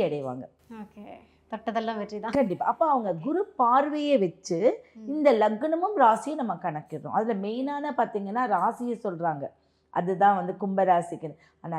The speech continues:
Speaker 1: லக்னத்தை கணக்கிடும் போது தான் அவங்களுக்கு சரியான முறையில பலனளிக்கும்.
Speaker 2: ஓகே. முன்னாடி எல்லாருமே வந்து ராசியை வச்சு தான் பேசுவாங்க. ஆனா இப்போ சமீப காலமா பார்த்தா எல்லாருமே வந்து லக்னத்தை நீங்க கணக்கு பண்ணும்போது தான் அது வந்து பெர்ஃபெக்ட்டா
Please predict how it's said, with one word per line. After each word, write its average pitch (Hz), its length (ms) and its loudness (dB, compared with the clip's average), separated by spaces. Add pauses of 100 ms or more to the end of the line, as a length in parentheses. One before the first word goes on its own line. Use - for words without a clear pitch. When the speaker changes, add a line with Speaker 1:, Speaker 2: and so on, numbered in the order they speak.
(160)
Speaker 1:
லக்னத்தை 262 420 -2 (140)
கணக்கிடும் 185 440 -4
போது 151 240 -4
தான் 269 160 0
அவங்களுக்கு 170 340 -6 (120)
சரியான 214 500 -4
முறையில 185 240 -2 (140)
பலனளிக்கும். 139 640 -8 (200)
Speaker 2:
ஓகே. 214 200 -20 (440)
முன்னாடி 302 300 -2
எல்லாருமே 294 340 -4
வந்து 254 200 -4
ராசியை 240 360 -6
வச்சு 208 180 -12
தான் 214 160 -10
பேசுவாங்க. 202 400 -12 (140)
ஆனா 254 180 -4
இப்போ 254 180 -4 (460)
சமீப 262 320 -6
காலமா 233 220 -6
பார்த்தா 226 220 -8
எல்லாருமே 214 300 -8
வந்து 247 140 -10 (480)
லக்னத்தை 302 480 4
நீங்க 226 220 -2
கணக்கு 226 220 -10
பண்ணும்போது 214 420 -6
தான் 269 140 -6
அது 214 140 -8
வந்து 226 220 -8
பெர்ஃபெக்ட்டா 247 420 -4